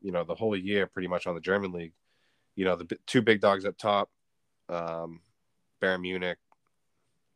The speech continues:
Borussia Dortmund. It's good to see Bayer Lever-, Bayer Leverkusen up there, fam.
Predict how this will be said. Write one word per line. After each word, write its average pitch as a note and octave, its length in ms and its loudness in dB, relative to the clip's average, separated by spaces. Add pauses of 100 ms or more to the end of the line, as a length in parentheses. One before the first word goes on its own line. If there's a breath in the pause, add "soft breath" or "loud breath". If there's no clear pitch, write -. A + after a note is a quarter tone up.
Borussia G2 360 -2
Dortmund. F2+ 460 -4 (640)
It's - 100 -18
good C3+ 140 4
to B2 60 2
see A#2+ 140 2
Bayer A2 220 8
Lever-, A2+ 340 2 (240)
Bayer A2+ 220 4
Leverkusen G#2 600 -2
up E2+ 120 -8
there, E2 160 -10
fam. E2+ 400 -8